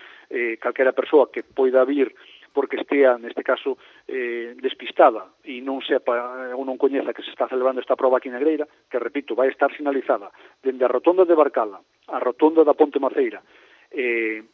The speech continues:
con paneis informativos, xunto coa semirrotonda que hai no Refuxio de Covas e coa,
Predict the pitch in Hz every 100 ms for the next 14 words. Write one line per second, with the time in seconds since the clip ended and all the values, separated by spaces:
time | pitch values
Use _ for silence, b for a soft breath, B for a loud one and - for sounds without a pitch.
0 | _ - 135 120 120 143 165 170 160 151
1 | 143 165 113 101 - _ _ _ _ -
2 | - 170 143 180 170 _ - 123 123 120
3 | - 139 135 131 131 165 170 156 147 160
4 | 170 B B B - 135 135 123 170 156
5 | 151 151 131 101 92 b b b - 151
6 | 175 - 131 120 120 120 123